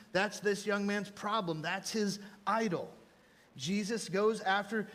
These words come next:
and attacks that which is destroying us. It's never broad strokes. It's never all, you know, just kinda everybody encompassed.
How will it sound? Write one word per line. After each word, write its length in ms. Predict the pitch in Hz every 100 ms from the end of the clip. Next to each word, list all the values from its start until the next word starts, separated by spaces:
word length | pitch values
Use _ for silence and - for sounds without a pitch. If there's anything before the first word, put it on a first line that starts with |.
| -
and 140 | 185 180
attacks 720 | - - 247 226 202 - - - - -
that 240 | 202 214
which 180 | 208 208
is 100 | 175
destroying 920 | 196 - - 220 233 262 262 226 190
us. 380 | 160 160 123 -
It's 180 | 175 170
never 500 | 190 190 220 233 269
broad 380 | 196 214 202 196
strokes. 500 | - 170 170 175 - - -
It's 180 | 175 185
never 420 | 190 214 277 262
all, 500 | 208 214 226 226 214 -
you 100 | 202
know, 140 | 196 185
just 220 | 190 196
kinda 240 | 214 196
everybody 580 | 190 208 226 208 214 202
encompassed. 540 | 208 202 202 196 190